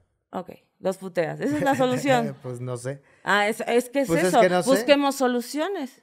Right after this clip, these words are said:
Speaker 2: Ok.
Speaker 1: Juntos. O sea, es como de
Speaker 2: Es que es, yo por eso te estoy preguntando, ¿cuál sería la solución?
Speaker 1: Yo creo que si todo el gremio se pone de acuerdo de que esto tiene que parar, o sea, ya está,
Speaker 2: Es que,
Speaker 1: hagamos
Speaker 2: es
Speaker 1: comedia,
Speaker 2: que no creo,
Speaker 1: por favor.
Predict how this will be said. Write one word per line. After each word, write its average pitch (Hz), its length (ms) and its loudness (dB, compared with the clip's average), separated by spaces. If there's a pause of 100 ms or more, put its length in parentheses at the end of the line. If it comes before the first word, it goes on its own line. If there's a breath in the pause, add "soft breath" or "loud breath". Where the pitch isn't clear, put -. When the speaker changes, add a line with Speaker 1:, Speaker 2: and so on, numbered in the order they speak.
Speaker 2:
Ok. 127 440 -10
Speaker 1:
Juntos. 294 680 -2 (220 loud breath)
O 185 100 -10
sea, 233 120 0
es 226 100 -4
como 240 320 0
de 202 180 -2
Speaker 2:
Es 147 120 -6
que 190 220 -2
es, 170 220 -2 (160)
yo 156 140 2
por 170 120 -2
eso 165 120 -2
te 147 60 -8
estoy 147 160 -6
preguntando, 143 540 -6
¿cuál 107 360 -10
sería 120 300 -12
la 131 100 -14
solución? 185 400 -2
Speaker 1:
Yo 254 140 0
creo 254 320 2
que 226 140 -4
si 202 140 -8
todo 220 300 0
el 220 100 -2
gremio 208 400 -4
se 180 120 -10
pone 185 300 -6
de 180 80 -4
acuerdo 180 360 -4
de 175 140 -2
que 202 100 -2
esto 208 240 -4
tiene 190 360 -2
que 196 160 -2
parar, 156 720 0 (440)
o 175 140 -10
sea, 165 540 -2
ya 165 240 2
está, 170 540 -2
Speaker 2:
Es 214 80 -4
que, 196 60 0 (160)
Speaker 1:
hagamos 208 260 0
Speaker 2:
es - 40 -20
Speaker 1:
comedia, 202 500 -4
Speaker 2:
que 233 160 4
no 233 160 4
creo, 233 220 6
Speaker 1:
por - 120 -12
favor. 165 240 -2